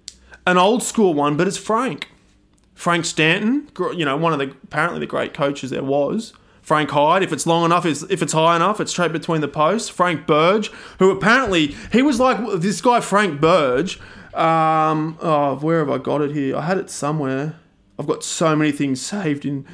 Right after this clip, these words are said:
in my phone tabs here for a bit of history and all sorts of stuff. Anyway, he, he was one of the founding guys. Like, I think he was born in, like, eighteen ninety,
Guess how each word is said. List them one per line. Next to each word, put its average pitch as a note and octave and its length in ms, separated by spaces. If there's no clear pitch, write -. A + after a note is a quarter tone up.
in D#3+ 100
my C#3 120
phone C#3 420
tabs C#3 380
here C3+ 180
for - 200
a - 40
bit - 180
of B2+ 80
history C3+ 540
and B2+ 160
all D#3+ 160
sorts D3+ 260
of D3 60
stuff. D3+ 180
Anyway, E3+ 720
he, G3 80
he A#3+ 60
was A3+ 160
one B3 180
of C4 80
the E3+ 80
founding F#3 500
guys. D3+ 420
Like, C#3+ 180
I D3+ 60
think F3+ 160
he G3+ 100
was E3 160
born D3 460
in, C#3+ 120
like, C3+ 460
eighteen C#3 640
ninety, C3 720